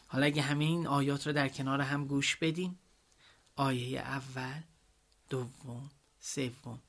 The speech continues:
و به مخاطبینشون توجه کنیم و لحنی که برای هر کدوم داره به کار میبره رو بشنویم، اون وقت میفهمیم که داره تو چه حوزهٔ اعتقادی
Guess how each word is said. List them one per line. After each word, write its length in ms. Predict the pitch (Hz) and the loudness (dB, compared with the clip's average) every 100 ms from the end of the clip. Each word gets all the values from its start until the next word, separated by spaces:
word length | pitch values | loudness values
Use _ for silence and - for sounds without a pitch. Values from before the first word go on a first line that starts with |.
| - - - - | -20 -20 -6 8
و 100 | 165 | 8
به 140 | 170 | 10
مخاطبینشون 920 | 180 180 185 185 190 185 226 233 226 214 | 6 6 10 10 10 8 8 6 6 6
توجه 520 | 185 170 160 196 208 | 8 8 8 8 8
کنیم 560 | 185 156 143 147 160 170 - - - - - - | 6 0 0 0 -4 -6 -16 -20 -20 -18 -18 -2
و 140 | 160 208 | 8 12
لحنی 640 | 233 240 277 240 277 320 | 12 12 12 12 8 8
که 140 | 294 | 10
برای 380 | 269 214 196 190 | 12 12 12 10
هر 320 | 170 180 175 175 | 10 8 8 6
کدوم 420 | 180 165 175 170 | 2 2 2 4
داره 200 | 165 160 | 6 6
به 120 | 151 | 4
کار 300 | 151 156 147 | 4 4 4
میبره 380 | 143 139 139 165 | 4 2 2 2
رو 80 | 175 | 2
بشنویم، 840 | 156 147 - 143 120 120 123 139 - - - - - | 0 0 0 -2 -4 -4 -6 -8 -12 -20 -18 -20 -8
اون 180 | 175 175 | -2 0
وقت 280 | 180 202 - | 0 -2 -2
میفهمیم 540 | 190 - 170 147 139 | -6 -6 -4 -4 -6
که 160 | 131 143 | -4 -4
داره 200 | 143 160 - - | -4 -6 -8 -10
تو 100 | 156 147 | -10 -6
چه 140 | - 196 | 4 4
حوزهٔ 380 | 165 151 135 156 | 6 2 2 2
اعتقادی 1200 | 139 - 147 139 147 135 139 131 120 139 151 | 2 2 2 2 -2 0 0 0 2 0 0